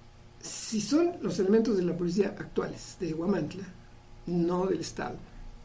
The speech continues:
los que están haciendo esta, este requerimiento, pues el señor jefe de prensa de la presidencia municipal no sabe de cuándo fue delegado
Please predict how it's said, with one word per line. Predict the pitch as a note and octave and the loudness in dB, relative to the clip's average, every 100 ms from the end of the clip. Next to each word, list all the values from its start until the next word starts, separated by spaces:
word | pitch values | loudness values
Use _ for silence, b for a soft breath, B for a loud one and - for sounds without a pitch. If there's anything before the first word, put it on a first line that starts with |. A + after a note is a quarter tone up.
| - - - D#3+ | -18 -18 -8 -6
los | D3+ | -4
que | - | -2
están | - C4+ | 0 2
haciendo | - F3 D#3+ | 4 4 4
esta, | - E3+ D3 - | 0 -6 -6 -8
este | E3+ - | -6 -4
requerimiento, | D#3+ - E3 E3 E3 C#3+ E3 G3+ - B B B B B B - - - - - - - - - | -4 -4 -2 0 0 -2 -6 -8 -12 B B B B B B -20 -20 -20 -20 -20 -20 -20 -20 0
pues | G3 F3+ F3+ | 4 4 4
el | F3+ F3 | 2 2
señor | F3 F#3+ A3+ A#3 G#3 | 4 8 10 8 6
jefe | G#3+ G#3 | 4 6
de | G3 | 6
prensa | G3+ G#3 G3+ | 8 8 8
de | F3+ | 6
la | E3 - | 4 2
presidencia | D3+ F#3+ G3 | 0 0 2
municipal | F3+ E3+ E3 - F#3 F#3 | 2 2 0 -2 0 2
no | F#3 | 0
sabe | F#3+ G#3 G#3 | 0 2 2
de | F3 | 2
cuándo | E3 D#3 D#3 C#3+ | 0 -2 -2 -2
fue | - G#3 | 4 8
delegado | G#3 G3+ F#3+ F#3+ D#3+ | 8 8 6 2 0